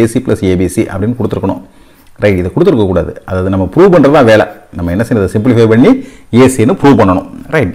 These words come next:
இப்போ நம்ம என்ன செய்யலாம், Prove பண்ணி காமிக்கலாம். எப்படி prove பண்ண போகிறோம்,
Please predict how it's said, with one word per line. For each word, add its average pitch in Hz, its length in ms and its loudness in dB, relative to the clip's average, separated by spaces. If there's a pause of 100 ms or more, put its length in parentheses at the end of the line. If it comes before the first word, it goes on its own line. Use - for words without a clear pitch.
இப்போ 202 260 0
நம்ம 131 140 4
என்ன 135 140 2
செய்யலாம், 101 340 2 (560)
Prove 139 220 4
பண்ணி 113 180 4 (400)
காமிக்கலாம். 90 420 -2 (280)
எப்படி 123 200 -4
prove 123 160 0
பண்ண 123 160 2
போகிறோம், 131 220 4